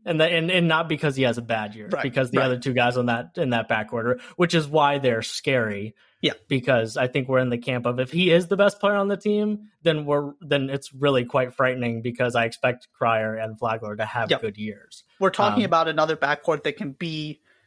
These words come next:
Speaker 2: different, but the same idea of what they had when they won the national championship. The difference
Speaker 1: just from
Speaker 2: is
Speaker 1: a, "Oh my gosh, you have that guy too" perspective. Yeah.
Speaker 2: Right. The difference is you don't have those guys coming back for a second go at it, like you said.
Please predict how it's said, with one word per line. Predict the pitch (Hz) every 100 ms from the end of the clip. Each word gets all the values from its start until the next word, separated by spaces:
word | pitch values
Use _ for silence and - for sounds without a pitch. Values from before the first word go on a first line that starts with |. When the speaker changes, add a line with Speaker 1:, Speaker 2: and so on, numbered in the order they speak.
| _ _ _ _ - -
Speaker 2:
different, | 240 208 165 151
but | 180 170
the | 156
same | - 170
idea | 151 143 160 156
of | 131 131
what | 147 147
they | 143
had | 151
when | 143
they | 135
won | 139
the | 135
national | 127 123 -
championship. | - 131 - 117 123 - _ _ _ _ _
The | 151
difference | 147 233 151 170
Speaker 1:
just | 160
from | 151
Speaker 2:
is |
Speaker 1:
a, | 143 139
"Oh | 147 147
my | 160 139
gosh, | 127 135 131
you | 127
have | 135 120
that | 113 120
guy | 123 113
too" | 107 120
perspective. | 120 147 - 151 170 160 -
Yeah. | 107
Speaker 2:
Right. | 151 - - - _ _ _ _ _ _ _
The | 160
difference | 147 226 226 175 165
is | 143 139 - - _ -
you | 156
don't | 185 208 -
have | 175 170
those | 170 165
guys | 165 156
coming | - - 170 160
back | 156 147
for | - -
a | 147
second | - - 143 -
go | 139 110
at | 107
it, | -
like | 139 -
you | 127
said. | - 107